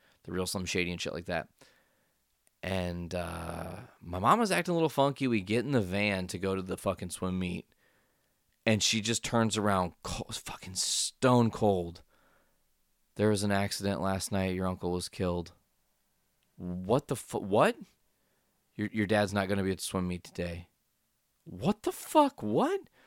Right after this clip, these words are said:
What's going on? What the fuck? What uncle? Who? What is going on? How did it happen? What happened? What? Wait, what?" So I go to the swim meet, and I'm, like, fucking shaking. I don't know really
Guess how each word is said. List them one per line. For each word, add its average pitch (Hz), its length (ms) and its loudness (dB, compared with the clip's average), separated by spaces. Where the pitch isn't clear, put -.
What's 233 320 6
going 262 360 6
on? 214 320 -2
What 233 200 2
the 233 80 4
fuck? - 300 2
What 220 140 6
uncle? 214 300 6
Who? 220 140 6
What 208 260 6
is 208 120 0
going 196 240 2
on? 170 160 2
How 160 160 2
did 190 140 2
it 190 60 2
happen? 175 320 -2
What 160 140 6
happened? 175 400 -2
What? 147 360 0
Wait, 143 340 2
what?" 117 380 2
So 113 640 6
I - 60 -12
go 101 140 2
to 98 60 2
the 98 80 0
swim 92 320 -2
meet, 92 260 -2
and 90 120 -6
I'm, 85 120 -6
like, 104 220 -10
fucking 85 420 -2
shaking. 87 600 -4
I 87 100 -6
don't 80 160 -6
know 82 220 -2
really 82 340 -8